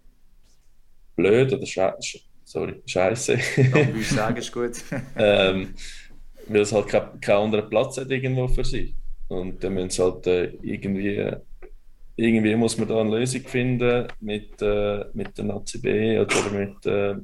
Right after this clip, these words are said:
Speaker 1: mit der My Sports Liga. Irgendwie, irgendetwas muss, muss gemacht werden. Aber, äh, das sehen wir dann in ein paar Jahren, ob da etwas, äh,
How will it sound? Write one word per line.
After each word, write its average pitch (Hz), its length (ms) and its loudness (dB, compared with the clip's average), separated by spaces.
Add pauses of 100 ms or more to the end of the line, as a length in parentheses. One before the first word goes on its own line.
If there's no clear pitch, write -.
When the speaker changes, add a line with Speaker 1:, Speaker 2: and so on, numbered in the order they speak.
(120)
Speaker 1:
mit - 260 -10
der 101 60 -2
My 104 220 0
Sports - 440 -6
Liga. 104 280 -6
Irgendwie, 101 540 -4 (100)
irgendetwas 104 600 -2
muss, - 680 -6
muss 101 220 -2
gemacht 110 400 0
werden. 127 640 2 (1000)
Aber, 90 280 0
äh, 85 460 4
das 92 160 -6
sehen 101 280 -2
wir 110 60 0
dann 104 280 -2
in 101 60 -4
ein 98 140 -8
paar 101 220 2
Jahren, 95 320 -2
ob - 100 -18
da 92 240 -4
etwas, - 340 -8
äh, 92 180 0